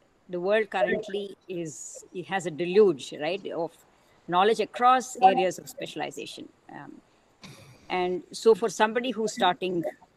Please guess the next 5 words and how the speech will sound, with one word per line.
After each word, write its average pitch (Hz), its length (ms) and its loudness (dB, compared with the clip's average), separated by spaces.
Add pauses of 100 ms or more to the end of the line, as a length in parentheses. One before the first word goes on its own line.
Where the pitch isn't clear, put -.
(600)
now, 170 420 4 (180)
um, 151 300 -6
in 160 180 -6
science, 151 680 -8 (140)
uh, 143 200 -10